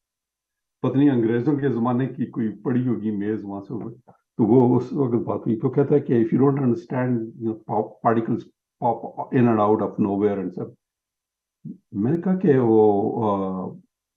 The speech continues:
ये नई कौन सी बात है, ये तो पुरानी बात है, अ, फोरिये की, कि किसी चीज को आप fix नहीं कर सकते,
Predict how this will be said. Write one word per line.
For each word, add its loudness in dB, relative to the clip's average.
ये 2
नई 6
कौन 2
सी -2
बात 0
है, 2
ये 4
तो 0
पुरानी 4
बात 2
है, -10
अ, -8
फोरिये 4
की, -4
कि -2
किसी -4
चीज -6
को -6
आप -10
fix -2
नहीं 6
कर 0
सकते, 0